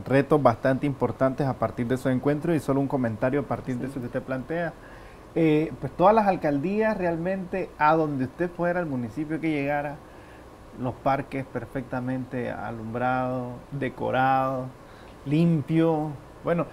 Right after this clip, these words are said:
Speaker 1: las ciudades que naturalmente tienen algún tipo de cuerpo lacustre, pues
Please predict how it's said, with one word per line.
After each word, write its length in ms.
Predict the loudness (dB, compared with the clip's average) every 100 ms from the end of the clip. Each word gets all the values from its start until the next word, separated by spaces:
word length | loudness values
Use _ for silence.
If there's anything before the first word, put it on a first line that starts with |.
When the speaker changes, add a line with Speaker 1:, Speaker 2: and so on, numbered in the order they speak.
| -14 -20 -6
Speaker 1:
las 220 | 4 4
ciudades 460 | 4 6 8 8 6
que 200 | 2 -2 0
naturalmente 1000 | 2 2 2 2 2 2 0 -2 -4
tienen 600 | -4 -4 -4 -4 -4 -6 -4
algún 320 | -6 -4 -2
tipo 400 | -4 -2 -2 0
de 160 | -2
cuerpo 380 | -4 -6 -4 -4
lacustre, 580 | -4 -2 -2 -2 -4 -8
pues 260 | -6 -8